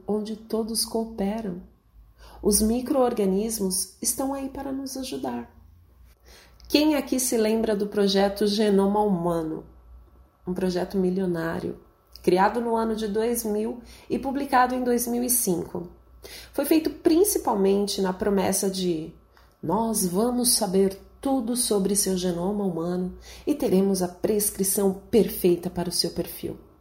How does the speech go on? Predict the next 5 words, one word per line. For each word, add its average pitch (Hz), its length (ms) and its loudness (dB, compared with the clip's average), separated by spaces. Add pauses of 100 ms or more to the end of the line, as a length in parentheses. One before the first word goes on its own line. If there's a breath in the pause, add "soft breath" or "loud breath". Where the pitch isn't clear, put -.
(280)
A 175 60 0
conclusão? 208 800 4 (580 loud breath)
Somos 262 380 2
muito 220 400 4
parecidos, 277 800 0